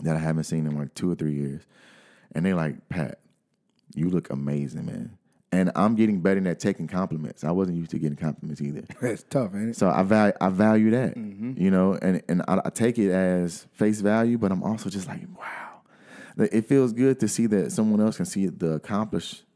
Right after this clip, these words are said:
Speaker 1: your, your accomplishments. 'Cause I
Speaker 2: Mm-hmm.
Speaker 1: worked hard to
Speaker 2: Mm-hmm.
Speaker 1: lose over a hundred pounds.
Speaker 2: Mm-hmm.
Speaker 1: And to know that, like, people are like, "Man, I wanna know what you're doing to do it. I wanna know what you did to do it. I wanna be like you." And it's just like, "Look, we, we in this together."
Speaker 2: Mm-hmm.
Speaker 1: So it's coming, y'all.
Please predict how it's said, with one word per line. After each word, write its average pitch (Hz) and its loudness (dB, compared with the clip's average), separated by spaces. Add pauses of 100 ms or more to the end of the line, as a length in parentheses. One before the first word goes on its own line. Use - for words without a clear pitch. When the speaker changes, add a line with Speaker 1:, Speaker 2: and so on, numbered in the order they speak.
(300)
Speaker 1:
your, 95 2
your 92 2
accomplishments. 90 -6
'Cause 87 -2
I 95 2
Speaker 2:
Mm-hmm. 113 4
Speaker 1:
worked 135 2
hard 135 0
to 101 2
Speaker 2:
Mm-hmm. - 2
Speaker 1:
lose 98 4
over 87 4
a 85 0
hundred 80 -2
pounds. - -6
Speaker 2:
Mm-hmm. 95 -6 (300)
Speaker 1:
And 98 4
to 104 2
know 117 6
that, 113 4
like, 90 2 (520)
people 120 0
are 87 2
like, 73 -2
"Man, 87 0 (100)
I 92 2
wanna 95 2
know 92 2
what 82 -2
you're 87 0
doing 82 0
to 80 -2
do 78 0
it. - -6 (220)
I - 0
wanna 101 4
know 92 4
what 87 0
you 101 0
did 92 2
to 78 -6
do 78 0
it. - -6 (220)
I 107 4
wanna 92 2
be 78 0
like 104 2
you." 110 4
And 101 4
it's 113 0
just 104 -2
like, 90 0
"Look, 98 0
we, 123 0
we 113 -2
in 131 -2
this 131 -4
together." 117 -2 (100)
Speaker 2:
Mm-hmm. 104 -8 (180)
Speaker 1:
So 85 -2
it's 104 -2
coming, 117 -2
y'all. 80 -6